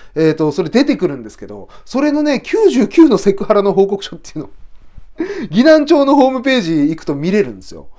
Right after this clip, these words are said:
で、その中で、その町長さん、七十四歳って書いてたね。七十四歳の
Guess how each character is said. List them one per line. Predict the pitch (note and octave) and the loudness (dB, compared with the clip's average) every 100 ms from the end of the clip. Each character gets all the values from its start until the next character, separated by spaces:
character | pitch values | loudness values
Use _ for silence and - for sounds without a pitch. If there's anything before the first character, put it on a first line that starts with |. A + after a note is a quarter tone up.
| - - - - | -20 -20 -8 2
で、 | A3 | 2
そ | - B3 | 4 0
の | D#4 | 0
中 | D#4+ G3+ | 2 4
で、 | G3 F#3 | 4 2
そ | G#3+ | 0
の | A3 | -4
町 | G3+ D4+ D#4 | -2 0 0
長 | G3 D#3+ | 0 -2
さ | C#3+ A2 | -4 -12
ん、 | |
七 | C3+ F3 C4 | -12 -8 -6
十 | C4+ D4 | -2 -2
四 | A3 B3+ | 0 -2
歳 | B3+ F3+ | -2 -4
っ | |
て | C3 | -4
書 | C3+ | -12
い | |
て | G#3 | -14
た | - | -12
ね。 | F3+ - - - | -12 -10 -14 -6
七 | F3 D#4 E4+ | -2 0 2
十 | B3 A3 | 2 2
四 | B3+ D4+ | 2 0
歳 | - F#3 C#3 | 0 0 0
の | F3 | -6